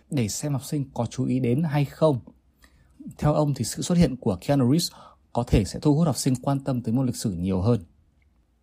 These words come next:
Tuy nhiên, điều mà ông không ngờ tới là sau khi cuốn sách được phát hành thì không một học sinh nào dám sử dụng bút chì khi mà đi học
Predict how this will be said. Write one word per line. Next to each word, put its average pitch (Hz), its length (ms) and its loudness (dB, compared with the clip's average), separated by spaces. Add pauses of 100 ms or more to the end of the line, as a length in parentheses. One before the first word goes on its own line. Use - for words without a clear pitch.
(100)
Tuy 151 80 2
nhiên, 160 220 0
điều 123 140 2
mà 117 120 0
ông 147 140 0
không 170 260 0
ngờ 127 200 2
tới 117 140 -2
là 143 80 -2
sau 156 220 -4
khi 151 200 -2
cuốn 117 240 -2
sách 175 180 -4
được - 180 -8
phát 165 140 -4
hành 127 260 0
thì 120 140 -2
không 214 380 2
một 175 120 4
học 113 120 2
sinh 151 220 0
nào 104 180 0
dám 110 260 0
sử 131 180 0
dụng 101 200 -4
bút 170 200 2
chì 110 240 2
khi - 180 0
mà 107 100 0
đi 123 80 4
học 127 140 2